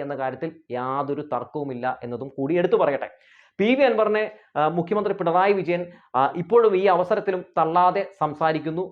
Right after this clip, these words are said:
അദ്ദേഹത്തെ, അദ്ദേഹത്തിൻ്റെ വാക്കുകൾ കേൾക്കാൻ അദ്ദേഹം തയ്യാറാകുന്നു. എന്തായാലും, ആ, ഇപ്പോൾ ഇനി പി ശശിക്കെതിരെയൊക്കെ ഇദ്ദേഹം കൊടുക്കുന്നു, അതായത് പരാതി കൊടുക്കുന്നു എന്ന് പറയുന്നുണ്ട്. പക്ഷേ പി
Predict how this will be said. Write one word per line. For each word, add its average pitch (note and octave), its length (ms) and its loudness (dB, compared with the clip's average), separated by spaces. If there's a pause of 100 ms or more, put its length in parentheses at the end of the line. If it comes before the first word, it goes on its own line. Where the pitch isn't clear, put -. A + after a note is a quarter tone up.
(140)
അദ്ദേഹത്തെ, D#3+ 440 2 (340)
അദ്ദേഹത്തിൻ്റെ D#3 460 2
വാക്കുകൾ E3+ 420 2
കേൾക്കാൻ F3 340 2
അദ്ദേഹം D#3+ 300 0
തയ്യാറാകുന്നു. D3+ 540 2 (320)
എന്തായാലും, G3+ 340 4 (300)
ആ, - 20 4 (320)
ഇപ്പോൾ G#3+ 160 4
ഇനി G#3 160 2
പി A3 60 -4 (100)
ശശിക്കെതിരെയൊക്കെ G3+ 680 2 (440)
ഇദ്ദേഹം F3+ 280 2 (300)
കൊടുക്കുന്നു, E3+ 440 2
അതായത് D#3 280 0
പരാതി D#3+ 300 2
കൊടുക്കുന്നു E3 360 -2
എന്ന് D#3 140 -4
പറയുന്നുണ്ട്. C#3 480 0
പക്ഷേ A#3 240 2 (600)
പി G#3 120 6